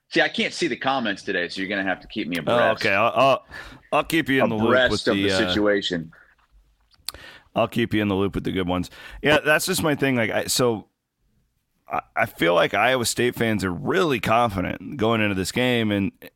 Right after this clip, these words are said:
Speaker 2: and I, and they have all the right to be. I think they'll beat Baylor. I really do. Like, I think they're better than Baylor. But I also,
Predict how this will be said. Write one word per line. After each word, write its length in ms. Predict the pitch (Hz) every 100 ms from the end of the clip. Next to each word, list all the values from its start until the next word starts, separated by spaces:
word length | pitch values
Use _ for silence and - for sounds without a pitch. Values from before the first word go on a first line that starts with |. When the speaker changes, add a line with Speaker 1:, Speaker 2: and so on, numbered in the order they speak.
| -
Speaker 2:
and 140 | 127
I, 120 | 131 127
and 220 | 135 127
they 60 |
have 140 | 127 131
all 120 | 151
the 100 | 147
right 240 | 90 117 143
to 80 |
be. 200 | - - -
I 160 | 110 -
think 320 | - 117 -
they'll 160 | 92
beat 300 | 85 95 131
Baylor. 380 | - 58 - - - _
I 60 |
really 300 | 95 131 135
do. 280 | 87 95 90
Like, 160 | 65 160
I 100 | 185
think 240 | - 104
they're 120 | 90
better 300 | 85 98 120
than 160 | 127 127
Baylor. 440 | 123 123 123 117 - _ _ _ _ _ _ _ _ -
But 160 | 123
I 120 | 127 123
also, 680 | 135 147 156 139 123 101